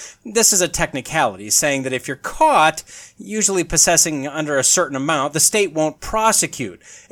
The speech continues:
But it's still illegal, so don't do it. Those states are North Carolina and Nebraska.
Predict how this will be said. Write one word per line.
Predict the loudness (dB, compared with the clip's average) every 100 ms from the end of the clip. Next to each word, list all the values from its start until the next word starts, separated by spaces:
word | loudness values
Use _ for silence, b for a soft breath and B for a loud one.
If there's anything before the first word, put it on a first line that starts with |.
| -4
But | 2 2
it's | 2
still | 2 2 4
illegal, | 4 4 2 2 2
so | 4 4
don't | 4 4 2
do | -2 -2
it. | -4 -16 _ -18
Those | 0 2 2
states | 0 -2 -2
are | -2
North | -2 -2
Carolina | -4 -6 -4 -6 -6 -8 B B B
and | -10 -8 -6
Nebraska. | -8 -6 -2 2 2 2 0 -2